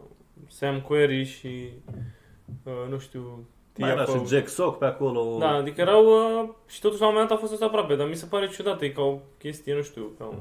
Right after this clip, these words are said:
Speaker 1: băiețească unde se întâlnesc zece golănași care joacă cu alți zece golănași și, nu știu, Nick Kyrgios, uh,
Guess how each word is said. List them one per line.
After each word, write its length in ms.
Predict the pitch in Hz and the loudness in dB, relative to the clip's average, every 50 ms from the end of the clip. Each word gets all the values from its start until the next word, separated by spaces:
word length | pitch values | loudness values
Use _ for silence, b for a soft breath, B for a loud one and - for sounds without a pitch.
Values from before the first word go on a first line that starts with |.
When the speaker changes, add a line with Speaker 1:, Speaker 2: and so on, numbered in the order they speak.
| - - - B B B B B B B - 135 | -12 -14 -14 B B B B B B B -6 0
Speaker 1:
băiețească 680 | 127 143 143 143 143 - - 175 185 180 - - - | 4 8 8 8 6 6 2 4 4 2 0 -4 -6
unde 200 | 160 160 156 147 | -6 -6 -6 -8
se 100 | 147 - | -8 -8
întâlnesc 380 | 147 147 - 156 160 170 165 151 | -8 -8 -6 -4 -4 -2 -2 -2
zece 640 | 160 160 160 160 151 147 143 139 131 131 127 127 131 131 131 131 131 - _ _ _ _ _ - 135 127 | -2 -4 -4 -2 -2 0 0 0 0 -2 -4 -8 -8 -10 -10 -12 -14 -16 _ _ _ _ _ -14 -10 -4
golănași 540 | 131 139 135 131 135 175 202 208 202 202 - | 0 0 2 2 0 0 0 0 -2 -2 -4
care 600 | - 175 170 170 170 165 165 165 165 165 165 165 B B B B B B B B - | -2 -2 0 0 -2 -4 -4 -6 -8 -8 -12 -16 B B B B B B B B -12
joacă 280 | 147 143 156 170 165 151 | -10 -6 -6 -4 -4 -4
cu 120 | - - | -2 0
alți 160 | 160 156 156 147 | 0 0 0 0
zece 220 | 156 156 - 147 | -4 -4 -4 -6
golănași 600 | 135 131 139 135 135 151 175 214 214 202 202 - | -2 0 2 2 2 2 0 0 0 -2 -2 -4
și, 80 | - 170 | -6 -8
nu 80 | 165 | -8
știu, 180 | 143 - - 120 117 120 123 - - | -8 -8 -10 -10 -10 -10 -12 -14 -14
Nick 240 | - 151 156 151 - | -10 -10 -10 -8 -6
Kyrgios, 520 | - 165 160 165 165 160 160 160 160 - | -4 -2 -2 0 0 0 0 -2 -4 -10
uh, 420 | - 151 151 151 151 147 147 143 | -8 -6 -6 -4 -4 -4 -4 -4